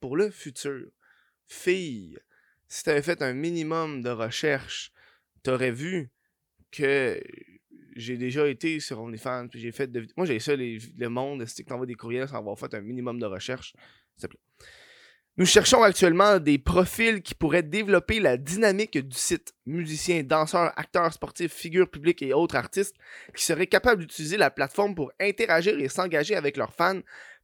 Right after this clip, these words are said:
par le biais de posts d'exception tout en gagnant quatre-vingts pour cent des revenus.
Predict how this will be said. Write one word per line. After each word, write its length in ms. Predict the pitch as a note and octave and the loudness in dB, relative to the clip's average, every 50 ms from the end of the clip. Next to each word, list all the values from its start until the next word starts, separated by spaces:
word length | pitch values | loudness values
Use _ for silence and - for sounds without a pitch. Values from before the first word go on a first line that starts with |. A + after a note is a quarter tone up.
| _ | _
par 200 | - G3+ G#3+ G#3+ | 6 8 8 8
le 140 | F#3 D3+ C3 | 8 6 4
biais 280 | C3 C3+ D3 E3+ F#3+ E3+ | 2 0 4 6 6 6
de 100 | D3 C3 | 6 2
posts 400 | - F3+ F3+ F#3 F3+ - - - | 2 2 2 2 0 -2 -8 -12
d'exception 640 | C3+ C3 A#2+ G3+ G3+ - - C#3+ B2 - F3 F3 E3 | -14 2 4 4 4 4 2 0 0 0 -4 -4 -4
tout 180 | G#3 G#3 E3+ | -4 -4 -2
en 80 | C#3 B2+ | -2 0
gagnant 320 | C3+ C3+ C3 C#3+ D#3+ E3 E3+ - - - - - _ _ _ - | 0 0 0 0 0 -4 -4 -8 -16 -20 -20 -20 _ _ _ 4
quatre-vingts 800 | - D#4+ D#4+ D#4+ C#4 - G3 G3+ A3+ G#3+ G3+ G#3 C4 C4+ B3+ | 8 10 10 10 8 6 6 8 8 10 10 10 10 8 8
pour 260 | - - G#3 F#3 - - | 8 6 2 2 2 2
cent 320 | - B3 B3+ C4+ C4 B3+ | 4 6 8 8 8 8
des 240 | F#3+ G3 F#3+ F#3 F3 | 8 10 10 10 10
revenus. 760 | E3 G#3 A#3+ A#3 F#3 G3 G3 F#3+ G3 G#3+ G#3+ G3+ F3+ C#3+ | 10 10 8 10 10 8 8 8 8 6 6 4 4 0